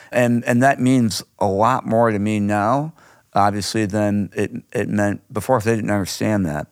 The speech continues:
uh, that well, to be honest with you. And I, it's not done yet. I mean, to me, it's like, "I thought I loved you then," well, probably five or six more times. And, and that's what I think she means to me and how I feel. You think you know someone, you think you,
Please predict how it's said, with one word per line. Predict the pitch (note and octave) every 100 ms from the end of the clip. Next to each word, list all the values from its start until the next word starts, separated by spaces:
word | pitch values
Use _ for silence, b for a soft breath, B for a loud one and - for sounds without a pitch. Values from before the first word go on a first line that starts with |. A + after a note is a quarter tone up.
| _
uh, | F#2 F2
that | F2 F2
well, | - F2+ F2
to | F2
be | F#2+
honest | G#2 G2
with | F#2 F#2+
you. | F#2 b
And | A#2+
I, | A#2
it's | C3+ B2+ -
not | D3 G#2+
done | B2 E3
yet. | A#2 C2+ - _ -
I | A2+
mean, | A#2+ A#2+ A#2+
to | G#2+
me, | B2+ D3+
it's | C#3+ A2+ B2+
like, | B2
"I | A2
thought | C3+ C3
I |
loved | B2+ A#2+
you |
then," | A2+ C3
well, | C#3
probably | G2+ A#2 A#2
five | G#2 B2 A#2+ B2
or |
six | A2+ B2 -
more | B2+ B2
times. | C#3 D3 - - - - B B B B B
And, | - A2+ A#2 A2+ A2
and | A2
that's | A2+ C#3 -
what | - A#2 A2+ -
I |
think | A2 A2+ -
she | - A2+
means | G#2+ A2+ B2 A#2+ -
to | G#2
me | G#2 G#2+ G2 - _ _ _ _
and | - G#2+
how | G#2 A#2
I | A#2 G2
feel. | - C#3+ B2+ F#2+ F2+ B B B B -
You | A2
think | - C#3 -
you | G#2+ A2+
know | A2 A2+ B2+
someone, | - C#3 C3 C3 C3+
you | A2+
think | - B2 -
you, | A2 G#2